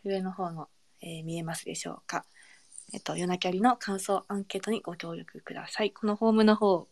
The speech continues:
あの、タッチしていただいて、えっと、今回のお話の感想とか、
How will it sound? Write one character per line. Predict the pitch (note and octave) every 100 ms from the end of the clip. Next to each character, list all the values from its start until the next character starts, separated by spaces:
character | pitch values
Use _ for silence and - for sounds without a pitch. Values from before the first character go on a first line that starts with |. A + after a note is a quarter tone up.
| _
あ | D#3
の、 | C#3 - _
タ | -
ッ |
チ | - -
し |
て | -
い |
た | E3
だ | F3
い | F3+
て、 | - C4 - - - - - -
え |
っ |
と、 | - C#3+ - _ _
今 | - F3+
回 | -
の | D#3 D#3
お |
話 | E3+ E3+ E3 -
の | D#3 _
感 | - E3+ E3
想 | - -
と | -
か、 | - -